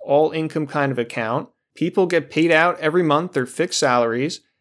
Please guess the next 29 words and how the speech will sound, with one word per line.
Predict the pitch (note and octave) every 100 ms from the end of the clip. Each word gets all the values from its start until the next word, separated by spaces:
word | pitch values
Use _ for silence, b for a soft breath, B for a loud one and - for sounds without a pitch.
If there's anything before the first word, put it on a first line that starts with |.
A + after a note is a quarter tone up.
| _
and | - C#3
the |
money | C#3 D3 F3+
left | E3+ C3+ C3+ E3
in | E3+
the | F3
account | E3 C3 D3 F3
at | D3
the | F3+ C3
end | A2+ C#3 E3
is | D#3 D#3+
the | F3
additional | E3 B2+ - C#3+ D3+
profit. | - G3+ G#3+ A2+ - _ _ _ _
So | -
you're | D3 D#3+
just | D#3+ G3+ A3
rearranging | C#3 C3+ F3+ F#3 D#3 G3+ G3+ D#3+
yourself | C#3+ C#3 C#3+ C3+ C3+
to | -
work | C3+ C#3+ F#3 E3
how | - C3+ C3
every | C3 D#3+ F3+ E3+
business | D#3 - F#3 F3+ D#3
pretty | - E3+ E3
much | D#3 C#3+
out | D3+ D3+ D3+
there | E3
works | D#3 D3 C3+ C#3 -